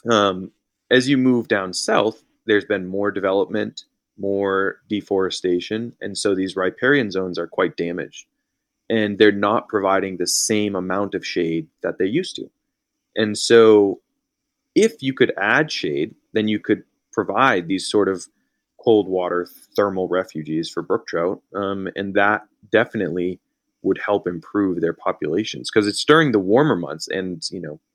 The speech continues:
as in Maine is like many other places, it's been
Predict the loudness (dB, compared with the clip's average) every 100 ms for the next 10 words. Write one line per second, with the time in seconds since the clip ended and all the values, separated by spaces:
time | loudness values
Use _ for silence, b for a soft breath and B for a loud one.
0 | _ _ _ _ -2 -2 -2 -8 _ -8
1 | -2 2 2 2 0 0 -2 -2 -2 -2
2 | 0 0 0 -2 -4 -2 -4 0 0 0
3 | -2 -8